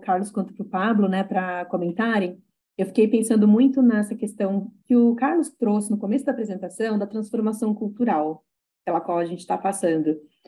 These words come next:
Por outro lado, eu fico também pensando muito que tem muitos indivíduos que têm muita dificuldade com esse ambiente, né? Então, eu gosto muito dessa discussão que vocês estão trazendo do online e do offline, porque isso, é, você consegue captar e trabalhar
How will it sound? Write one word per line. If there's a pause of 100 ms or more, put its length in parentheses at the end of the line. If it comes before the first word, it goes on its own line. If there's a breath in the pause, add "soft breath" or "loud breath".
(440 soft breath)
Por
outro
lado,
eu
fico
também
pensando
muito
que
tem
muitos
indivíduos
que
têm
muita
dificuldade
com
esse
ambiente, (380)
né?
Então,
eu
gosto
muito
dessa
discussão
que
vocês
estão
trazendo
do
online
e
do
offline,
porque
isso, (180)
é,
você
consegue
captar
e
trabalhar